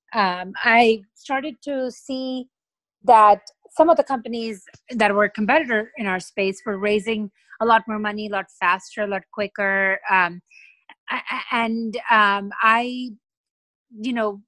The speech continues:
coming from the world of entrepreneurship in, in, in India, I did not know what venture-backed companies meant. So I kind of decided to go down that path and figure out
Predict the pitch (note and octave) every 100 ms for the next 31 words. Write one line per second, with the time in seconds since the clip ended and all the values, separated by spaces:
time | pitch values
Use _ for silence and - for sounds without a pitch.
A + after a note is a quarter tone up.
0 | _ - E4 F4+ - B3+ A#3 G#3+ A3 A3+
1 | - G#3 G3 - G3 G3 F#3 G#3+ F#3 _
2 | - G#3+ G3 A3+ G3 G3 - A3+ E4+ B3
3 | F3+ F3 F#3 _ _ _ _ _ - A3+
4 | G#3+ G#3 G3+ A3+ A3 E4+ B3+ B3 B3+ A#3
5 | F#3 E3+ C#4+ - G3+ F3+ E3+ _ _ _
6 | - F#3+ F#3+ F#3 E3 E3+ E3 F#3 - _
7 | _ _ _ - C4 A#3+ A#3+ A3+ B3 -
8 | E4 E4+ B3+ A#3 - A#3 A3+ G3 B3 A#3
9 | A3+ - G#3+ A#3 A3+ A3+ G#3 G3 F#3 -
10 | F#3+ F#3+ G3+ G3+ G3 G3+ G#3 G3 F#3+